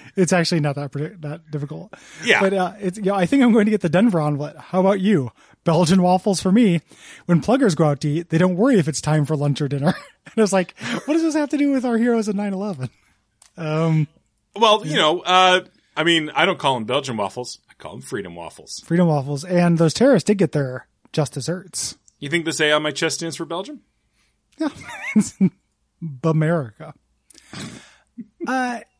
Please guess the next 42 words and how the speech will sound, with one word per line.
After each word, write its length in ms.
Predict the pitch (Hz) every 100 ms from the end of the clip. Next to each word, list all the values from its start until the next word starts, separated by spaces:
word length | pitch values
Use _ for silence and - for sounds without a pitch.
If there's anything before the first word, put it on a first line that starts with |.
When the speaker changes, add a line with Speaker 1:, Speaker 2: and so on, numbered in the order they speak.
| _ _
Speaker 1:
if 240 | 294 262
you, 560 | 302 302 294 269 214 214 -
this 120 | 240
is 60 | 240
a 60 |
horrible 280 | 190 175 147
thing. 160 | 143 151 _ _ _ _
Uh, 220 | 170 151
horrible 260 | 135 151 147
item. 160 | 156 - _
If 160 | 262 269
you 60 |
like 140 | 277 220
the 80 |
show, 240 | 185 139 127 - - - - - -
uh, 240 | 156 170
go 240 | 170 190
to 200 | 214 220 - 640 -
Speaker 2:
<laughs> 280 | 659 226 -
Gary, 260 | 359 359 311
you 80 | 370
don't 140 | 330
have 140 | 277
to 80 | 196
stop 300 | - 185 156
at 100 | 139
item. 320 | 147 139 120 - _
There's 140 | 330 277
a 40 |
lot 180 | 220 180
of 80 | 147
horrible 320 | 151 123 117
happening 340 | 117 110 107
in 100 | 104
this 120 | 98
Speaker 1:
This, 160 | - 240
Speaker 2:
episode. 160 | 233 196
Speaker 1:
this 120 | 208
is 120 | 208
a 60 | 175
horrible 440 | 170 160 151 139
thing. 340 | - 135 123